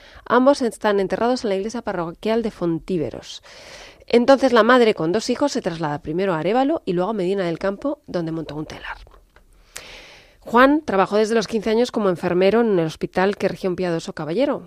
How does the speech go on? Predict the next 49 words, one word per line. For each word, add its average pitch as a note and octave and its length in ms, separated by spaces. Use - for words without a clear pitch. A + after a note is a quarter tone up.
don E3 240
Alonso E3+ 360
Álvarez F3+ 280
de D#3 120
Toledo, F#3+ 460
quien F#3+ 180
se G3 140
hizo A#3 160
cargo B3+ 300
de A#3 120
educación E3+ 640
y A#3 80
le B3+ 80
pagó C#4+ 220
los D4 120
estudios C4 680
en F3+ 100
el D3+ 80
Colegio F3 360
de A#3 60
la F#3 80
Compañía D#3+ 460
de A#3 80
Jesús, G3 480
que D#3+ 640
en E3+ 100
esos F#3+ 220
momentos F3 400
se G3 80
había E3+ 160
inaugurado. D#3 420
Te-, G3 380
eh, - 100
él B3 180
iba G3+ 340
a, E3+ 480
a E3 100
atender E3+ 340
al G3 100
hospital, D4 380
eh, G#3 140
con F3+ 260
los E3+ 140
es-, D#3+ 140
eh, E3+ 520
y F#3+ 80
lo F#3 100
alternaba F3+ 500
estudiando, F3 840